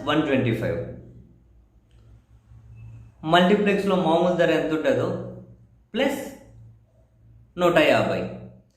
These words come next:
మల్టీప్లెక్స్లో రెండు వందల టికెట్ ఉంటే మూడు వందల యాభై రూపాయలకు అమ్ముకోవచ్చు.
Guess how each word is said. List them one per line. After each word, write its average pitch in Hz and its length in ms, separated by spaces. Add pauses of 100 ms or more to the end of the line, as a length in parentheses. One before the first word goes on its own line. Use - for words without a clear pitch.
(160)
మల్టీప్లెక్స్లో 160 500
రెండు 147 180
వందల 147 220
టికెట్ 147 300
ఉంటే 170 120
మూడు 156 200
వందల 139 180
యాభై 127 180
రూపాయలకు 120 380
అమ్ముకోవచ్చు. - 640